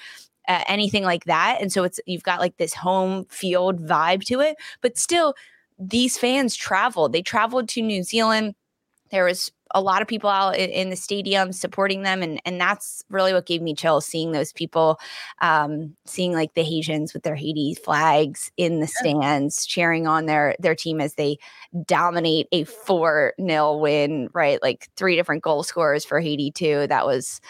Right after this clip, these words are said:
Speaker 1: that was cool too, right? I mean, I think a lot of it you have to break down in, in those senses because,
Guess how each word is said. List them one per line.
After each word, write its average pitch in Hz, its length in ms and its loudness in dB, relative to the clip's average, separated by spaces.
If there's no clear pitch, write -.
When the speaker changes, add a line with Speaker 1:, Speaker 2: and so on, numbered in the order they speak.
Speaker 1:
that 190 160 2
was 196 140 0
cool 185 240 0
too, 233 220 0
right? 175 200 4
I 190 60 0
mean, 208 180 -2
I 202 80 0
think 240 360 -2
a 202 80 0
lot 190 240 2
of 208 60 0
it 190 80 2
you 185 100 -2
have 190 180 -2
to 196 100 -2
break 180 280 -2
down 180 340 2
in, 180 180 -2
in 175 220 -4
those 170 260 0
senses 214 460 -2
because, 175 400 -2